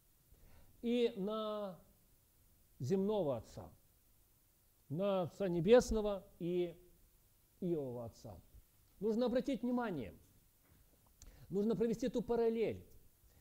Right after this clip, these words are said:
И тогда, я думаю,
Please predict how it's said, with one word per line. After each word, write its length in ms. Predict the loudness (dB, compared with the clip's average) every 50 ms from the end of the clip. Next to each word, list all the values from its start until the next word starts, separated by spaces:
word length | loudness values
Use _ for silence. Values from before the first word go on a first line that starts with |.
| -20 -20 -20 -20 _ _ _ _ _ _ _ _ _ _ _ _ _ _ _ _ _ _ _ _ _ _ _ _ -6
И 80 | -4 -2
тогда, 480 | 0 0 0 2 4 4 4 4 4 4
я 120 | 2 2
думаю, 560 | 2 2 2 2 2 2 2 2 2 0 -2